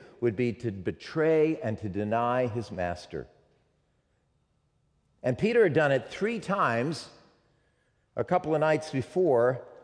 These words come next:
in a matter of minutes. Peter would have counted himself out. Maybe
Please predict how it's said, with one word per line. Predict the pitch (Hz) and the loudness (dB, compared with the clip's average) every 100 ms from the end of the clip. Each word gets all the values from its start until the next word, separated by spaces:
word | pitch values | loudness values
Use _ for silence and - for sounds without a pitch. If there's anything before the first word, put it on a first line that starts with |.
| - _ _ _ _ _ _ - | -20 _ _ _ _ _ _ -4
in | 156 | 0
a | |
matter | 185 202 240 262 247 | 0 0 -2 2 4
of | 220 | 4
minutes. | 180 220 247 247 - - - _ _ _ _ _ _ _ _ _ _ _ _ _ _ _ _ _ _ _ _ _ _ | 2 -2 -2 -4 -6 -16 -20 _ _ _ _ _ _ _ _ _ _ _ _ _ _ _ _ _ _ _ _ _ _
Peter | - 214 208 | -2 2 4
would | 175 | 4
have | 151 - | 2 0
counted | - 180 165 175 | -2 0 2 0
himself | 190 - 226 247 - | 0 0 2 2 2
out. | 110 85 - - - _ _ | -2 -2 -4 -16 -20 _ _
Maybe | 185 220 247 214 | -6 -4 -4 -6